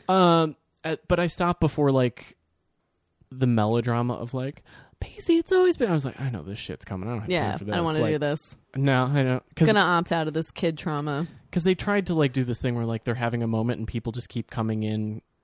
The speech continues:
Speaker 2: And
Speaker 1: to, like, grab
Speaker 2: interrupting.
Speaker 1: dishes, and I was like, "That's funny."
Speaker 2: Yeah.
Speaker 1: But it's not funny enough.
Speaker 2: Yes.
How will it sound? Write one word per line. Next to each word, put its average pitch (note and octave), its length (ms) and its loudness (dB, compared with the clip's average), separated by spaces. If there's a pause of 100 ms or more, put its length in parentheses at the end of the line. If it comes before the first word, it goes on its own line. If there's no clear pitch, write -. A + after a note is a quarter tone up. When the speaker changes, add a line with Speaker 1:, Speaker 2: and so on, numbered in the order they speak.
(180)
Speaker 2:
And G3+ 80 4
Speaker 1:
to, G3 100 6
like, - 80 6
grab E3 160 6
Speaker 2:
interrupting. B2+ 340 4
Speaker 1:
dishes, B2+ 440 2
and A#2+ 80 -2
I A2+ 60 0
was A2+ 120 -4
like, A2 220 -4 (240)
"That's G#2+ 240 -10
funny." G2+ 360 -10 (380)
Speaker 2:
Yeah. D#3+ 280 0 (280)
Speaker 1:
But A#2 180 0
it's - 140 -12
not G#2+ 180 -6
funny F#2 280 -6
enough. A1+ 360 -14 (120)
Speaker 2:
Yes. E3+ 580 0